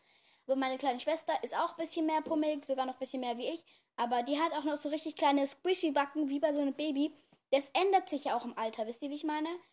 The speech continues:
Sehr viel ändert sich auch, wenn man älter wird, aber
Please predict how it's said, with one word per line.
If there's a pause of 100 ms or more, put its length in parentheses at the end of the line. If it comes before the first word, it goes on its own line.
(260)
Sehr
viel
ändert
sich
auch,
wenn
man
älter
wird,
aber